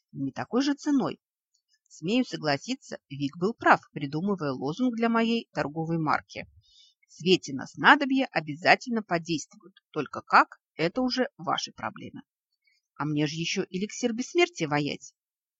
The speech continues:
Правда, с таким успехом, вероятнее, получится карманная ядерная бомба.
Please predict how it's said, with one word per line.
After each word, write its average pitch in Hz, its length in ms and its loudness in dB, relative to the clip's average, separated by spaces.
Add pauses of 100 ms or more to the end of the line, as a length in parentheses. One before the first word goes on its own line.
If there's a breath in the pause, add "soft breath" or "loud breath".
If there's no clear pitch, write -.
Правда, 269 440 6
с - 80 -20
таким 196 320 -2
успехом, 156 680 -4
вероятнее, 151 640 0
получится 214 720 0
карманная 170 540 0
ядерная 165 540 0
бомба. - 400 -8